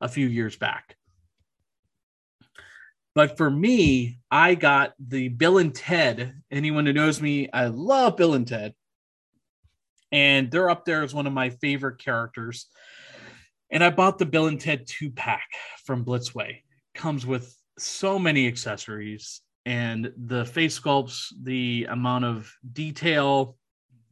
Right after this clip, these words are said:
and the clothing accessories, such a great set.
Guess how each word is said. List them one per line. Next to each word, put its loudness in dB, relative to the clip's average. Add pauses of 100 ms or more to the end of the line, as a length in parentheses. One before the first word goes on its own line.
(200)
and -2
the -4
clothing 0
accessories, -4 (300)
such -2
a -4
great -2
set. -4